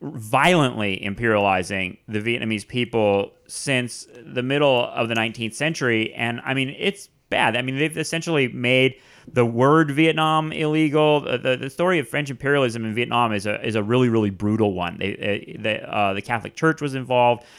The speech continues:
They're, uh, uh, enforcing, uh, a kind of rule that is the, the, the kind of hallmark of imperial government. So there's no freedom for Vietnamese people. And, and Ho Chi Minh is a figure who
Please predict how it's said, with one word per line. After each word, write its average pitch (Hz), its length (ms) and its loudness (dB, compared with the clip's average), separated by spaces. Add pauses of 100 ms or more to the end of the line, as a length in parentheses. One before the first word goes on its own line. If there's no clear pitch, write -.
(120)
They're, 113 400 4
uh, 113 60 -4 (220)
uh, 101 340 2 (520)
enforcing, 139 800 0
uh, 110 520 2 (580)
a 123 120 2
kind 156 320 0
of 123 120 -2
rule 135 380 6
that 113 460 4
is 110 560 2
the, 110 280 -4
the, 107 320 -2
the 107 140 -2
kind 113 180 -6
of 101 60 -6
hallmark 107 480 -2
of 95 120 -4
imperial 92 340 -4
government. 90 420 -4
So 113 180 -4
there's 120 240 -2
no 165 200 2
freedom 131 580 0
for 113 480 2 (220)
Vietnamese 131 420 -6
people. 127 400 -2
And, 107 240 -8
and 113 160 -8
Ho 135 160 -4
Chi 156 140 -4
Minh 131 200 0
is 120 120 0
a 113 40 -2
figure 117 400 0
who 113 360 0